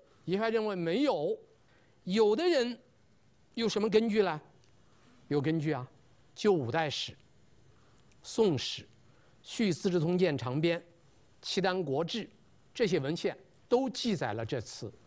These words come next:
入侵，都记载了。那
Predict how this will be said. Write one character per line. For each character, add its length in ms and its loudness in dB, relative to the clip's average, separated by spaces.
入 200 -4
侵， 200 -10
都 160 0
记 180 -2
载 180 -4
了。 120 -20
那 240 0